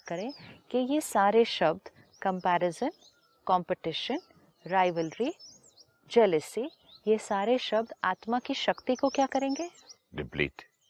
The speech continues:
Speaker 1: कंपैरिजन आत्मा की शक्ति को डिप्लीट करेगा।
Speaker 2: जी।
Speaker 1: क्यों डिप्लीट करेगा?
Speaker 2: Because all the time you're thinking of the other person कि वो क्या कर रहा है and all that,
Speaker 1: हम्म।
Speaker 2: और अपनी ओरिजिनल जो क्वालिटीज है
Speaker 1: हाँ।
Speaker 2: आत्मा की,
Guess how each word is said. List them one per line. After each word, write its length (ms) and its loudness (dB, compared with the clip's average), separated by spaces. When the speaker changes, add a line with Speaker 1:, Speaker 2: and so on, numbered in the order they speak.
Speaker 1:
कंपैरिजन 680 0
आत्मा 300 -2
की 160 -10
शक्ति 340 -2
को 120 0
डिप्लीट 440 0
करेगा। 440 -2
Speaker 2:
जी। 200 -6
Speaker 1:
क्यों 220 0
डिप्लीट 380 4
करेगा? 440 -2
Speaker 2:
Because 260 -2
all 160 2
the 140 -8
time 220 0
you're 240 -8
thinking 400 -8
of 380 -8
the 160 -8
other 220 -4
person 580 -8
कि 60 -8
वो 180 -2
क्या 200 -4
कर 180 -6
रहा 120 -2
है 60 -6
and 100 -4
all 160 -2
that, 180 -10
Speaker 1:
हम्म। 140 -12
Speaker 2:
और 80 -2
अपनी 220 -4
ओरिजिनल 540 0
जो 120 -4
क्वालिटीज 600 -2
है 120 -2
Speaker 1:
हाँ। 280 -2
Speaker 2:
आत्मा 340 -2
की, 160 -14